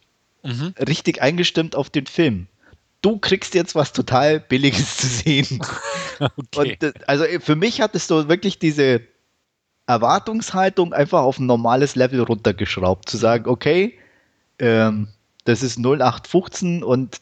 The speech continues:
Speaker 2: die haben ein bisschen was hingeklatscht und so wird der Rest vom Film.“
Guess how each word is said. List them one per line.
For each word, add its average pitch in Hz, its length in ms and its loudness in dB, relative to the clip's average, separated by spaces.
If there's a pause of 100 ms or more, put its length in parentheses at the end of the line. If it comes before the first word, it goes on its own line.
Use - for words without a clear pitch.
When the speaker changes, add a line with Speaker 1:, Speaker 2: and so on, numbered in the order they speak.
(140)
Speaker 2:
die 120 100 2
haben 123 160 0
ein 113 60 -8
bisschen 127 340 0
was 110 160 2
hingeklatscht 143 720 0
und 110 140 -4
so 120 140 0
wird 113 160 0
der 110 100 4
Rest 101 240 -2
vom 98 220 -4
Film.“ 73 320 -6